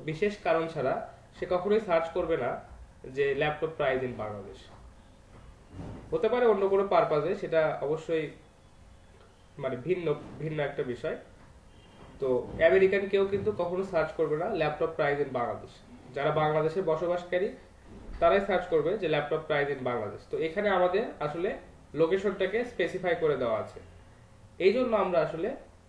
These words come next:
আমাদের ইমেজটাতে location অ্যাড করতে পারি। কিন্তু আপনারা যদি কোনো global keyword বা দেখা যাচ্ছে যে কোনো এমন কোনো ইউ-, image নিয়ে কাজ করছেন যেটা আপনি হয়তো আপনার ব্লগে বা আপনার আর্টিকেলে ইউজ করছেন, যেটা আসলে সবাই পড়তে পারে,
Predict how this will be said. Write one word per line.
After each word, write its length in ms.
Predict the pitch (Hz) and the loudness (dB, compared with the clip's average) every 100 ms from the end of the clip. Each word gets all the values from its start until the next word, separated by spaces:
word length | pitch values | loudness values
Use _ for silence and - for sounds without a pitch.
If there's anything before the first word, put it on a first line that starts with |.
| - - | -20 -8
আমাদের 420 | 131 143 147 160 - | -2 0 2 0 0
ইমেজটাতে 520 | 160 165 165 160 202 262 - 135 | -4 -4 -2 -2 -2 -4 -8 0
location 400 | 156 165 180 - | 0 0 -4 -4
অ্যাড 160 | 143 - | -4 -2
করতে 220 | 151 151 | -4 -2
পারি। 180 | 113 101 - - - - - | -6 -6 -12 -20 -20 -20 -12
কিন্তু 220 | 156 151 | -8 -2
আপনারা 260 | 147 160 180 | -2 0 0
যদি 180 | 180 180 | 0 -2
কোনো 220 | 170 165 | -4 -4
global 460 | 147 170 170 170 170 | 0 0 4 2 0
keyword 400 | 175 165 165 160 | -2 0 2 2
বা 100 | 151 | 0
দেখা 180 | 147 151 | 0 0
যাচ্ছে 180 | 147 156 | -4 -4
যে 140 | 156 | -4
কোনো 360 | 151 147 151 151 - - - - | -4 -2 0 -2 -6 -18 -20 -6
এমন 280 | 143 180 185 | -2 0 0
কোনো 140 | 185 | -2
ইউ-, 280 | 180 165 156 - | 0 -2 -4 -6
image 280 | 165 160 160 | -2 0 2
নিয়ে 140 | 165 | 0
কাজ 220 | 160 143 - | 2 0 0
করছেন 360 | 165 - 151 175 | -4 -2 -6 -4
যেটা 180 | 170 175 | 0 4
আপনি 200 | 170 175 | 2 2
হয়তো 460 | 180 170 165 165 - - - - - | -2 2 2 2 -2 -16 -20 -18 -6
আপনার 240 | 135 156 | -2 -2
ব্লগে 540 | 143 143 143 151 147 151 - - 131 | 2 4 4 6 4 4 -4 -8 -2
বা 80 | |
আপনার 200 | 131 143 | 0 0
আর্টিকেলে 440 | 120 127 151 160 147 | -2 -4 -2 -2 0
ইউজ 200 | 147 - | -4 -4
করছেন, 320 | 123 - 131 127 - - - - - - | -4 -4 -6 -8 -12 -18 -20 -20 -14 -6
যেটা 200 | 196 180 | 0 2
আসলে 440 | 180 185 190 170 | 2 2 0 0
সবাই 320 | - 185 190 185 | 0 2 4 2
পড়তে 240 | 160 151 | 0 0
পারে, 240 | 131 104 | -4 -6